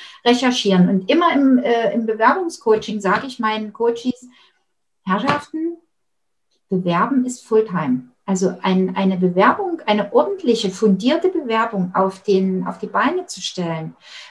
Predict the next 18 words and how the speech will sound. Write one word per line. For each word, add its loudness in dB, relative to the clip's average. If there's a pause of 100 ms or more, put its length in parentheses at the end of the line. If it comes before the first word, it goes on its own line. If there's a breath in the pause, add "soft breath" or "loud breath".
wo 6
ich 0
wirklich 0
mir 8
eine -2
Chance 0
ausrechnen -2
möchte, -2
in -4
die -2
engere -4
Wahl 2
genommen -2
zu -16
werden, -4
ist -10
ein -2
Fulltime-Job. -8